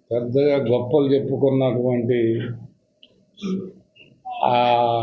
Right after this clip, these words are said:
లోకేష్ బాబు గారు వాళ్ళ యాత్రలో పదిహేడు నియోజకవర్గాల నుంచి, గుంటూరు ఉమ్మడి జిల్లా మొత్తం నుంచి తరలించుకుంటూ వచ్చింది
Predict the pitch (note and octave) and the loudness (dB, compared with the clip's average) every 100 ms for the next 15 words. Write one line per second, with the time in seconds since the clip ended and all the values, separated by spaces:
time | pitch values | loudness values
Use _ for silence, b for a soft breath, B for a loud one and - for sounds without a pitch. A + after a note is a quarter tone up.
0 | A#2 A2+ A2+ C3+ C#3 C#3+ C#3 C3+ B2 B2+ | -2 0 2 2 2 2 2 2 2 2
1 | A#2+ A#2 A#2+ A2+ A2+ A2+ A2+ - - _ | 2 2 2 2 0 0 -4 -10 -16 _
2 | _ _ _ _ - A2+ A#2 B2 A#2+ A#2+ | _ _ _ _ -4 0 2 4 4 4
3 | A#2 A#2+ A#2+ A#2+ A#2 A2+ A#2 - - _ | 4 2 2 2 2 2 0 -4 -10 _
4 | _ _ _ _ _ _ _ _ _ _ | _ _ _ _ _ _ _ _ _ _
5 | - D3 D#3 D3 D#3 D3 C#3 C#3 D#3+ D3+ | 2 4 4 4 4 4 2 2 2 2
6 | D3+ D3 B2+ C#3+ C3+ C3+ C3 C3+ - - | 2 2 4 4 2 0 0 -2 -2 -6
7 | - B2+ C#3 C3+ D3 C#3 C3 C#3+ C#3 C3+ | -4 -2 0 0 2 2 2 2 2 2
8 | C#3 C3+ C3+ B2+ - - D3+ D#3 D3 C3+ | 2 2 0 -2 -6 -2 0 2 0 0
9 | - B2 B2+ C3+ B2+ - C3 B2 C3 A2+ | 2 2 2 2 0 -2 0 0 2 0
10 | A2 - C3 B2 A#2+ | 0 -2 -2 0 0